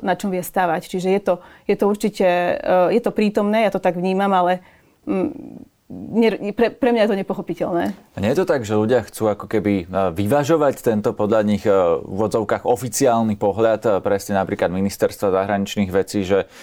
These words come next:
Speaker 2: e, ten je dominantný v spoločnosti, možno v médiách, e, v súčasnej vláde a ľudia len preto, lebo, e, chcú, e, nebyť ovce, ako to hovoria mnohí z nich, chcú sa pozerať kriticky vlastne na ten oficiálny narratív, tak, e, to vyvažujú tým, že hľadajú vlastne nejaké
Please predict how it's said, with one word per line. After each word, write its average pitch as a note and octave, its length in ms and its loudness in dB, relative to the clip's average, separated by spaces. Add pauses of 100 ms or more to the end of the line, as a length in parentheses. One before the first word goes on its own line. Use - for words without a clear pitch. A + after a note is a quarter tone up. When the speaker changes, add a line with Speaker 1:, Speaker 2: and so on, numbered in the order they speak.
(100)
Speaker 2:
e, F#2 340 0
ten G2+ 200 0
je F2+ 80 2
dominantný G2+ 720 0
v - 40 -12
spoločnosti, G2+ 760 -2
možno F2+ 640 0
v E2+ 80 -6
médiách, G2+ 520 2
e, G#2 80 -2 (120)
v - 80 -18
súčasnej G#2 560 -2
vláde G2 320 4
a G#2 80 2
ľudia C3 240 2
len D#3+ 160 4
preto, D3+ 400 2
lebo, C3 240 2
e, B2+ 120 2 (360)
chcú, A#2+ 240 -4
e, A#2 40 -8 (760)
nebyť A#2+ 240 0
ovce, A#2+ 640 4
ako A2 120 -6
to A2 120 -2
hovoria G#2+ 400 2
mnohí G#2+ 480 2
z F#2+ 160 2
nich, G#2+ 240 0
chcú A#2+ 240 0 (200)
sa - 200 -6
pozerať C#3+ 400 2
kriticky D3 640 2
vlastne B2+ 320 2
na - 20 0
ten A#2 140 4
oficiálny B2 560 0
narratív, A#2 400 2
tak, B2+ 240 -2
e, G#2+ 240 2
to G#2+ 80 0
vyvažujú A#2 560 2
tým, A2 240 0
že G#2+ 80 2
hľadajú G2+ 480 2
vlastne F#2+ 320 0
nejaké F#2 480 0